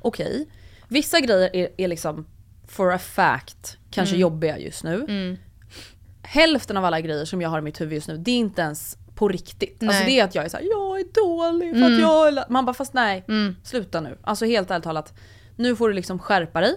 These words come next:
Speaker 2: Mm.
Speaker 1: ta distans och inse att så här, de här tankarna, det är
Speaker 2: Mm.
Speaker 1: ju liksom tankar som jag själv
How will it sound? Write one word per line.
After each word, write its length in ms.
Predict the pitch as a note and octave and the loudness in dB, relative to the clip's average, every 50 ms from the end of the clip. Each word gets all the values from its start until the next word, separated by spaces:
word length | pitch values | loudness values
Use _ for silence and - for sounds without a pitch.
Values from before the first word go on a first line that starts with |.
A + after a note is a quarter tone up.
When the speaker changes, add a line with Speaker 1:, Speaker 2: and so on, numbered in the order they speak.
| - - | -2 -6
Speaker 2:
Mm. 240 | G3 F#3+ F3+ F3+ F3+ - - - - - - - - - - - | -6 -6 -4 -6 -8 -10 -16 -20 -20 -20 -20 -20 -20 -20 -20 -12
Speaker 1:
ta 160 | - - G3 F3 | -6 -4 -4 -4
distans 760 | F3+ E3+ - - - B3 B3 B3 B3 A#3+ - - - - - - - - - - - | -4 -6 -4 0 2 4 4 2 0 -4 -6 -8 -10 -12 -14 -18 -20 -20 -20 -8 -4
och 140 | - A3+ - | -4 -2 -2
inse 340 | A#3 A3+ G3+ G3 F#3 G3+ F#3 | 0 -2 -2 0 0 0 0
att 80 | F#3 | 0
så 80 | - F#3 | 0 -2
här, 60 | E3 | -2
de 140 | E3+ F#3 F#3+ | -2 -2 -2
här 240 | F#3+ D4 D4+ - B3 | 2 4 6 6 4
tankarna, 580 | - G#3+ A3+ - D3 - C3+ G#2 G2 D3+ F3 F#3 - - - | 4 0 -4 -4 -4 -6 -8 -8 -8 -10 -12 -14 -16 -14 -8
det 60 | G#3+ - | -4 0
är 60 | B3 | 0
Speaker 2:
Mm. 120 | C#4 C#4+ A#3 | 2 2 2
Speaker 1:
ju 60 | F#3+ | 2
liksom 280 | E3+ D#3+ D#3 - D3 | 0 -2 -4 -8 -8
tankar 260 | C#3+ - D#3+ D3+ - D3 | -6 -6 -6 -6 -6 -8
som 160 | - D3 D3 | -10 -8 -10
jag 100 | D#3 - | -10 -10
själv 600 | - - - C4 - - - D3+ D#3+ D#3+ E3+ | -8 -4 0 0 0 0 -2 -8 -8 -8 -10